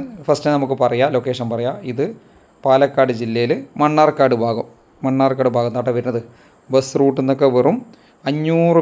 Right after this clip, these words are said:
മീറ്റർ, അഞ്ഞൂറ് മീറ്ററിൻ്റെ ഉള്ളിലാണ് ബസ് റൂട്ടിൽ നിന്ന് വരുള്ളൂ. ഓക്കെ, നല്ല വൃത്തിയുള്ളൊരു ആർ സി വീടാണ്. ഒപ്പം നല്ലൊരു കിണറുണ്ട്, വെള്ള സൗകര്യമൊക്കെ ഇഷ്ടം പോലെയാണ്. അതുപോലെ തന്നെ മ്-, നമ്മുടെ വീടിൻ്റെ മുകളിലൊക്കെ റൂഫ് ചെയ്തിട്ട്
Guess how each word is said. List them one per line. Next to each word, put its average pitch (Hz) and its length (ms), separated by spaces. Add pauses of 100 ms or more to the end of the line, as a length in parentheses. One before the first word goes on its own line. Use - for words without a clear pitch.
മീറ്റർ, 123 240 (1120)
അഞ്ഞൂറ് 139 400
മീറ്ററിൻ്റെ 127 300
ഉള്ളിലാണ് 123 300
ബസ് 131 160
റൂട്ടിൽ 123 140
നിന്ന് 123 120
വരുള്ളൂ. 110 160 (140)
ഓക്കെ, 170 140 (260)
നല്ല 127 140 (100)
വൃത്തിയുള്ളൊരു 123 720 (220)
ആർ 127 140
സി - 160
വീടാണ്. 120 220 (640)
ഒപ്പം 147 240 (200)
നല്ലൊരു 131 360
കിണറുണ്ട്, 123 480 (160)
വെള്ള 127 200
സൗകര്യമൊക്കെ 123 340
ഇഷ്ടം 120 260
പോലെയാണ്. 117 340 (840)
അതുപോലെ 127 380
തന്നെ 139 180 (140)
മ്-, 135 260
നമ്മുടെ 127 280
വീടിൻ്റെ 123 280
മുകളിലൊക്കെ 123 340
റൂഫ് 127 260
ചെയ്തിട്ട് 127 320